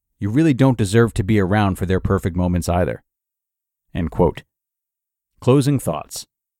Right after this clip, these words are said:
By compiling this short list of nine, I'm not suggesting that these are the only keys to creating a healthy relationship.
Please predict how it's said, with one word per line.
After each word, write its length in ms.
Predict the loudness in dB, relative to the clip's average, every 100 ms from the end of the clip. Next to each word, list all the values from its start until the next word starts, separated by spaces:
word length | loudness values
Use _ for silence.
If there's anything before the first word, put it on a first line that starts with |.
| _ _ _ _ _ _
By 120 | 0 2
compiling 640 | 2 -2 -2 -2 0 0
this 160 | 0 0
short 320 | -2 -2 -2
list 260 | -6 -6
of 100 | -8
nine, 380 | -8 -8 -8 -12 -14 _ _ -8
I'm 140 | 0
not 160 | 0 0
suggesting 600 | -2 2 2 2 0 -2
that 140 | -2
these 220 | -2 2
are 140 | 2 2
the 120 | 0
only 320 | 0 0 -2
keys 360 | -6 -6 -4 -6
to 100 | -8
creating 500 | -4 0 0 0 -2
a 80 |
healthy 280 | 2 2 0
relationship. 720 | -2 0 -2 -4 -8 -8 -10